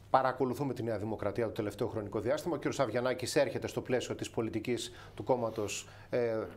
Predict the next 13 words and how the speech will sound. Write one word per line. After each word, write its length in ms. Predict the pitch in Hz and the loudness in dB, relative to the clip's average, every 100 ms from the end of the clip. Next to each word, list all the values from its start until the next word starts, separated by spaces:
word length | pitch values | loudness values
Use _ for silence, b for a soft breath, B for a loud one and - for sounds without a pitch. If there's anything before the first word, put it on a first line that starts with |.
| - - | -4 0
προς 200 | 139 147 | 2 2
ενημέρωση 600 | 131 131 156 143 117 120 | 2 2 2 2 0 -2
της 160 | 107 | 0
νέας 180 | 127 123 | 0 0
στρατηγικής 680 | 120 113 113 107 101 120 - | 2 0 0 -2 -2 -2 0
σε 100 | 123 | 0
όλη 100 | 117 | 0
την 100 | 110 | 0
περιφέρεια. 600 | 107 95 123 110 101 - - | -2 0 0 2 0 -2 4
Θα 100 | 127 | 6
είναι 120 | 120 | 6
το 120 | - | 4
απόγευμα 600 | 123 120 113 92 95 92 | 2 2 0 -2 -2 -4